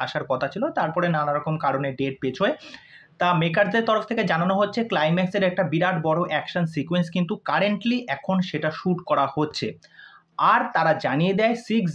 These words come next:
ডিসেম্বর কিন্তু লকড হয়ে গেছে, সিক্স ডিসেম্বর আসতে চলেছে কিন্তু পুষ্পা টু। এবার পুষ্পা টু এর নিয়ে একটা মারাত্মক ক্রেজ রয়েছে, মানে ওই যে বলে না চাপা রয়েছে, কিন্তু সিক্স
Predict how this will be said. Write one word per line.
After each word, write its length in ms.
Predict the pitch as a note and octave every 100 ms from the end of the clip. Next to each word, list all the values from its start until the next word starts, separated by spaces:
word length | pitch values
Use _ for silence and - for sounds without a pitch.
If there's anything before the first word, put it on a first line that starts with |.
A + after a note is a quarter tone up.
| C3+
ডিসেম্বর 480 | D3 F#3 F3 E3+ F#3+ F3+
কিন্তু 260 | D3 D3 - B2+ A#2+
লকড 260 | C#3 E3 D#3+ F#3+
হয়ে 180 | F#3+ G3+
গেছে, 200 | G#3 B3+ D4 -
সিক্স 200 | F3+ E3+ -
ডিসেম্বর 340 | D3+ D3+ D#3+ C#3
আসতে 180 | C3+ - D#3
চলেছে 200 | D3 C#3+ D3+
কিন্তু 180 | C#3+ D#3+ C3
পুষ্পা 340 | B2 - A#2+ -
টু। 80 | C3+ A2+ A#2+
এবার 160 | F3 F3+
পুষ্পা 260 | D#3+ - G3
টু 80 | A3+ A#3
এর 60 | A#3
নিয়ে 120 | C4+ A#3
একটা 140 | A#3+ F#3
মারাত্মক 420 | D#3+ G#3 - G3 G3
ক্রেজ 200 | D3 A#2 -
রয়েছে, 220 | A#2 G#2 - - - - - - C#3
মানে 120 | D#3+ D#3+
ওই 80 | D#3
যে 60 | E3
বলে 140 | - A#3+
না 40 | C4 -
চাপা 300 | G#3 G#3+ A#3+ B3
রয়েছে, 280 | F3+ - B2 A2+ D#3
কিন্তু 280 | E3 F3+ D4+ E4 -
সিক্স 200 | C#3+